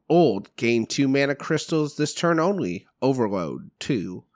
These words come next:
New, refresh two mana crystals. Overload, two. Mister Smite. Now costs six, or costs seven, used to cost six.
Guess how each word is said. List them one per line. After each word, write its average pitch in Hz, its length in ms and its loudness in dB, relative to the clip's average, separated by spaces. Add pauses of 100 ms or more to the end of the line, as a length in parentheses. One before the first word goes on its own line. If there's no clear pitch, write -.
(420)
New, 139 560 2
refresh 165 920 2 (200)
two 139 280 -10
mana 123 280 -4
crystals. 87 720 -6
Overload, 107 720 -2
two. - 460 -10 (1000)
Mister 131 540 2
Smite. 170 520 2 (640)
Now 113 280 -2
costs 135 440 0
six, - 600 -4 (240)
or 135 240 4
costs - 360 2
seven, 160 520 0
used 110 240 -6
to - 40 -12
cost 135 320 0
six. - 580 -6